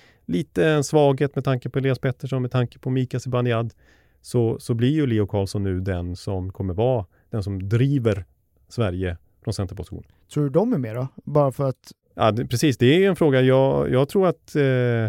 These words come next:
Speaker 2: varken
Speaker 1: de hänger
Speaker 2: Mika
Speaker 1: lite
Speaker 2: eller Elias har ju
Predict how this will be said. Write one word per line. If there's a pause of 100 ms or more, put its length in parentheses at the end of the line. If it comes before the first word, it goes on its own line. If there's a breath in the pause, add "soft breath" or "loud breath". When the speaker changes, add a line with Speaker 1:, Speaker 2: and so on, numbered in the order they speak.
Speaker 2:
varken
Speaker 1:
de
hänger
Speaker 2:
Mika
Speaker 1:
lite
Speaker 2:
eller
Elias (500)
har
ju